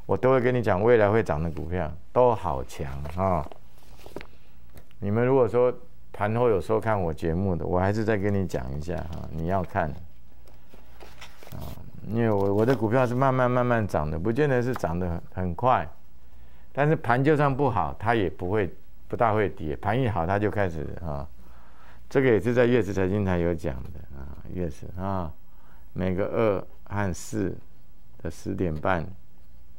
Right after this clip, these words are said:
直播。我现在还没有每天呢，因为我讲实话了，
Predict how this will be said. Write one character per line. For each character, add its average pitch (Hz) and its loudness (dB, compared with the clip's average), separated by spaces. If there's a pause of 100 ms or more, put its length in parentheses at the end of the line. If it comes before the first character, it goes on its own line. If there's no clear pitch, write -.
(440)
直 90 -4
播。 85 -2 (880)
我 104 -2
现 175 4
在 160 8
还 135 8
没 143 6
有 139 6
每 90 4
天 110 2
呢， 104 2
因 123 4
为 123 4
我 101 0
讲 92 0
实 90 -2
话 98 2
了， 80 -4